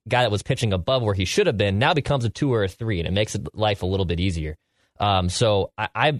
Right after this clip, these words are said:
I think the Twins will probably look to buy bullpen arms. They're always available, um, at the trade deadline. I know teams are a little skittish on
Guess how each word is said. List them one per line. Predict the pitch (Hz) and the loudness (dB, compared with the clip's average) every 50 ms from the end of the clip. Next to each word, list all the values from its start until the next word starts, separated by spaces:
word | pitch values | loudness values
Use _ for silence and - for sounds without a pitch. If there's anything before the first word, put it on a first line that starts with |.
| - - | -4 -2
I | 120 147 | -2 -2
think | 156 - 156 147 139 | 0 0 -2 -2 -2
the | - | -4
Twins | 107 - 139 139 117 | -4 -2 -2 0 0
will | 117 98 | 0 -2
probably | 87 - - 110 117 123 131 123 113 | -2 -2 0 0 2 2 2 0 2
look | 104 110 120 - | 2 0 0 0
to | - 101 | -2 -4
buy | 90 - 95 90 98 107 117 117 - - _ _ | -2 -2 -2 0 2 2 2 0 -2 -6 _ _
bullpen | 107 110 117 - - 110 98 | -4 -4 -4 -2 -2 0 2
arms. | 95 107 143 170 156 - | 2 2 0 -2 -2 -4
They're | 101 92 - | -6 -6 -4
always | - 98 107 113 123 120 104 | -2 0 2 2 2 2 2
available, | 110 87 98 101 107 117 135 143 160 - _ _ _ _ _ _ _ | 0 2 2 2 2 2 0 -2 -2 -6 _ _ _ _ _ _ _
um, | 107 110 110 104 101 101 104 101 - - - - | -2 0 2 2 2 2 0 -2 -4 -6 -6 -6
at | 113 - | -4 -4
the | 113 | -4
trade | - - 117 117 120 | -2 0 0 2 2
deadline. | 117 127 123 131 139 147 135 | 2 2 2 2 2 2 2
I | 101 | 2
know | 98 104 113 | 2 2 0
teams | 110 - 139 127 107 | 0 0 -2 0 2
are | 110 | 2
a | 104 | 2
little | 107 113 113 | 2 0 -2
skittish | - - - - - 110 113 123 - - | -2 -6 -8 -4 -2 0 0 0 2 0
on | 107 98 | 0 0